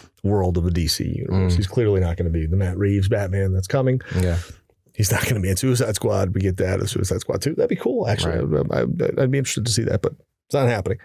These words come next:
Speaker 2: Mm.
Speaker 1: Who would you cast in a future, let's say, all right, fast forward to this current one, right?
Speaker 2: Mm.
Speaker 1: The Batman is coming out next
Speaker 2: Right.
Speaker 1: year.
Speaker 2: Mm-hmm.
Speaker 1: Um,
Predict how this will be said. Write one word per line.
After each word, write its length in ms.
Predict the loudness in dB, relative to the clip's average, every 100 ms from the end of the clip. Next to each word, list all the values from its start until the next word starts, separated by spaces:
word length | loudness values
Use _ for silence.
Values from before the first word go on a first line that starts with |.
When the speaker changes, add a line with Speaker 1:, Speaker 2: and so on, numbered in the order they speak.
| -10
Speaker 2:
Mm. 280 | 0 2 2 -2 _
Speaker 1:
Who 120 | 0
would 480 | 2 4 4 2 -2 _ _ _ _ -20 _
you 140 | -2 0
cast 560 | 0 -4 -4 -8 -12 _ _ _ _
in 120 | 0
a 40 | 0
future, 640 | 2 2 2 2 2 0 0
let's 160 | -2 0
say, 280 | 0 2 0
all 100 | 0
right, 200 | -2 -6 _ _ _ _
fast 240 | -4 -2 0
forward 220 | 0 2
to 60 | 2
this 220 | 2 0 -6
current 320 | -2 -2 -2 -6
one, 140 | -4
right? 260 | -2 -2 0
Speaker 2:
Mm. 240 | 2 4
Speaker 1:
The 100 | 2
Batman 420 | 0 -2 0 2 2
is 100 | 0
coming 280 | 0 0
out 180 | 0 -4 0
next 160 | 0 2
Speaker 2:
Right. 60 |
Speaker 1:
year. 180 | 0 -2 -6 -20 -4
Speaker 2:
Mm-hmm. 580 | 0 2 0 -6 -14 -4
Speaker 1:
Um, 600 | -2 0 0 0 -2 -4